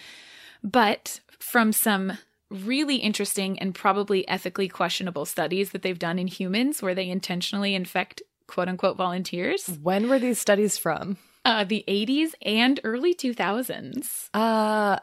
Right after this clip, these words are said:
Speaker 2: okay. That's
Speaker 1: Yeah.
Speaker 2: that's, yeah.
Speaker 1: Anyways, what we do know from these studies is that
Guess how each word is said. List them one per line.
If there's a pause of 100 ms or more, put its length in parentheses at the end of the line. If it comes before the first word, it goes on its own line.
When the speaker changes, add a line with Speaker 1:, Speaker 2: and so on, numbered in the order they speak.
Speaker 2:
okay. (140)
That's (140)
Speaker 1:
Yeah.
Speaker 2:
that's, (120)
yeah. (480)
Speaker 1:
Anyways,
what
we
do
know
from
these
studies (140)
is
that